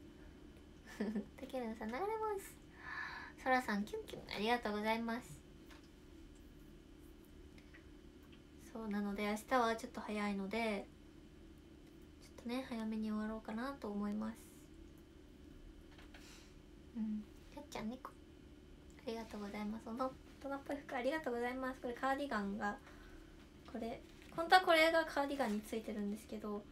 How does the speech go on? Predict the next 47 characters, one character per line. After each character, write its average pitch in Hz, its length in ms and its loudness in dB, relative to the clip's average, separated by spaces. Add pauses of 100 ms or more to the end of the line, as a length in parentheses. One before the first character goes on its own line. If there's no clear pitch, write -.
(260)
ち - 80 -6
ょ 285 40 0
っ - 20 -2
と 226 120 4
上 214 160 4
に 226 140 2
つ - 80 -10
け 240 120 0
ま 226 140 2
し 247 80 -8
た、 - 100 -8
カ - 140 -2
ー 226 60 2
デ 226 80 0
ィ 220 60 0
ガ 208 80 2
ン。 208 80 0
こ 226 100 -4
の 240 80 2
ハ 302 120 8
ー 285 40 4
ト 294 100 4
が 285 100 4
ね、 277 80 0
見 277 120 -2
え 277 60 -2
た 220 140 0
ら 208 60 2
い 214 60 2
い 214 40 -6
か 220 100 -2
な 214 180 2
と 226 120 -6
思 277 80 -8
っ - 40 -14
て。 - 100 -4
ボ 220 120 0
タ 269 100 6
ン 277 40 4
ハ 294 120 4
ー 277 60 0
ト 294 60 -2
な 277 100 4
ん 226 80 2
で 220 80 -6
す 254 80 -8
よ。 269 60 -6